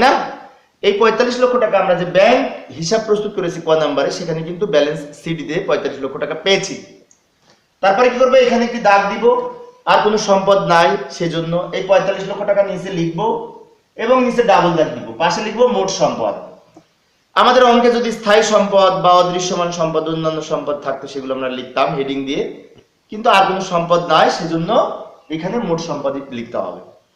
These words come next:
তো মোট সম্পদ লেখার পরে আমাদের এখানে লিখতে হবে শেয়ারহোল্ডারদের স্বত্ব ও দায়সমূহ। শেয়ারহোল্ডারদের স্বত্ব ও দায়সমূহ। তো শেয়ারহোল্ডারদের স্বত্ব ও দায়সমূহ লেখার জন্য আমাদের উদ্দীপকটির প্রয়োজন হবে। তো উদ্দীপকটি আমরা নিয়ে আসি,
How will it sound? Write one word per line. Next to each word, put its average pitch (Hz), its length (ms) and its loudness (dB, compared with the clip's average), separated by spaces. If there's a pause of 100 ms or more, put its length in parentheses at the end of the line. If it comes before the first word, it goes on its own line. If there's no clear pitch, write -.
(480)
তো 196 80 -6
মোট 233 220 2
সম্পদ 233 360 2
লেখার 208 300 0
পরে 175 220 0
আমাদের 160 320 2
এখানে 160 200 -2
লিখতে 156 200 -8
হবে 156 100 -2
শেয়ারহোল্ডারদের 208 540 0
স্বত্ব 208 360 -4
ও 208 40 0
দায়সমূহ। - 560 2 (680)
শেয়ারহোল্ডারদের 185 600 4
স্বত্ব 170 380 -2 (140)
ও 196 120 4 (580)
দায়সমূহ। - 540 0 (120)
তো 160 80 -10
শেয়ারহোল্ডারদের 240 580 2
স্বত্ব 233 300 0
ও 220 40 2
দায়সমূহ 202 500 0
লেখার 170 340 2
জন্য 143 220 -6 (520)
আমাদের 208 280 2 (120)
উদ্দীপকটির 254 640 -2
প্রয়োজন 139 380 -2
হবে। 98 220 -12 (720)
তো - 60 -12
উদ্দীপকটি 269 480 -2
আমরা 262 200 4
নিয়ে 226 200 2
আসি, 196 260 2